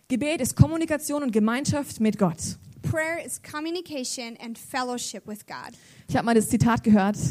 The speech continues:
Speaker 2: I heard the quote.
Speaker 1: Gebet ist so natürlich wie das Atmen.
Speaker 2: Prayer is as natural as breath.
Speaker 1: Es bedeutet, das auszuatmen,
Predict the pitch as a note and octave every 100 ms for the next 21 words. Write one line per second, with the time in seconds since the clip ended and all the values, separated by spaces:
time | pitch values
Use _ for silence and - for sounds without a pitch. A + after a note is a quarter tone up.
0 | - _ C4 B3+ B3 C4+ C#4+ C#4 - A3+
1 | A3+ - - A#3+ A3 D#4 D4+ B3+ A#3 G#3
2 | D4+ D4+ C#4+ - A#3 A3 - G3 F#3 -
3 | D3+ D3+ D#3+ - - D4 D4 D4+ C4 A#3+
4 | A3 A3 A#3 C4 - D4+ C#4 C4 A#3+ A3+
5 | A3 - A3 G#3 F#3 - - - _ _
6 | - A3+ A3+ B3+ B3 C4 - B3 D#4 -
7 | A#3 G#3 G3 - A3+ B3